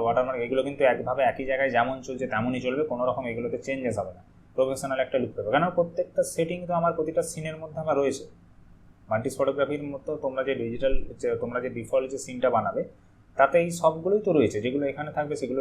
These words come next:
এখানেও থাকবে। তাই যখন তুমি একটা ক্যামেরা থেকে দ্বিতীয় ক্যামেরায় যাবে তাহলে ক্যামেরার অবশ্যই সুইচ হচ্ছে, পুরো সিনটাই চেঞ্জ হচ্ছে। কিন্তু যেহেতু সমস্ত জিনিসগুলো তোমার দুটো সিনে ডুপ্লিকেট হয়ে রয়েছে, তো তোমার কিন্তু কোনো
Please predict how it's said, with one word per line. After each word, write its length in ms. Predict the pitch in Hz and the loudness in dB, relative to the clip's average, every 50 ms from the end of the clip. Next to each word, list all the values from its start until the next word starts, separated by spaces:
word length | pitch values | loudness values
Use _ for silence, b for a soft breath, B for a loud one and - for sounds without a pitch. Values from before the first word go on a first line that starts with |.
| 123 | 0
এখানেও 260 | 110 - 131 147 160 156 - | 0 0 -4 -4 -4 -4 -6
থাকবে। 200 | 143 139 139 143 - - - - - - - - | -10 -10 -10 -14 -16 -16 -20 -20 -20 -20 -10 0
তাই 120 | - 139 139 139 | 2 2 2 2
যখন 140 | 135 151 143 135 | 0 -4 -6 -8
তুমি 120 | 143 147 147 - - 123 | -8 -6 -4 -2 -2 -2
একটা 200 | - - - 139 127 | -4 0 -2 0 0
ক্যামেরা 220 | 139 139 139 135 135 139 | 0 -2 -2 -2 -2 0
থেকে 120 | 139 139 123 | 0 0 0
দ্বিতীয় 220 | 120 113 135 143 139 143 | 0 -2 -2 -2 -2 -2
ক্যামেরায় 300 | 135 135 131 135 135 127 | -2 0 2 0 2 2
যাবে 140 | 131 131 165 165 | 2 0 0 -2
তাহলে 160 | - 160 160 143 - - - - - | -2 -2 -2 -2 -2 -4 -10 0 2
ক্যামেরার 340 | 123 123 135 - 147 151 151 - - 131 | 2 4 4 2 0 0 -2 -2 -4 -2
অবশ্যই 320 | 143 151 151 - 175 160 - | -2 -2 -2 -2 -2 -2 0
সুইচ 160 | 147 143 120 | 0 -2 0
হচ্ছে, 140 | 110 120 113 117 | -2 -4 -4 -2
পুরো 140 | 127 139 151 151 147 | 0 0 0 0 -2
সিনটাই 320 | 143 147 143 - 165 165 156 147 | -4 -8 -2 0 0 2 2 0
চেঞ্জ 140 | 135 127 120 110 | -2 -2 -4 -8
হচ্ছে। 160 | - - 110 - | -10 -12 -12 -12
কিন্তু 160 | 139 139 135 - | -10 -8 -6 -2
যেহেতু 260 | 117 117 151 - - 180 - - | 0 2 2 2 0 -6 -4 -4
সমস্ত 300 | 123 139 160 165 - - 175 170 | -2 -2 -2 -2 -2 -6 -6 -4
জিনিসগুলো 300 | 170 170 165 - 170 170 170 170 | -4 -4 -6 -6 -6 -6 -4 2
তোমার 160 | 165 165 156 135 | 2 2 4 2
দুটো 140 | 139 139 151 147 | 0 0 0 -2
সিনে 160 | 147 151 156 151 131 | -2 -2 -4 -4 -2
ডুপ্লিকেট 360 | 131 135 156 165 160 160 127 123 | -2 0 0 2 2 2 2 2
হয়ে 120 | 117 110 107 | 2 0 0
রয়েছে, 200 | 104 107 175 214 - - - - - - - - - - | -2 -2 -4 -6 -6 -8 -16 -20 -20 -20 -20 -20 -20 -4
তো 60 | - 190 185 | -4 -2 0
তোমার 180 | 175 165 165 160 160 | 2 4 4 2 2
কিন্তু 200 | 170 175 175 254 269 269 - - - - - - - - - - - - - - - - - - - - | -2 -2 0 0 0 -2 -4 -10 -16 -20 -20 -20 -20 -20 -20 -20 -20 -20 -20 -20 -20 -20 -20 -20 -12 -4
কোনো 180 | - 156 156 | -2 0 2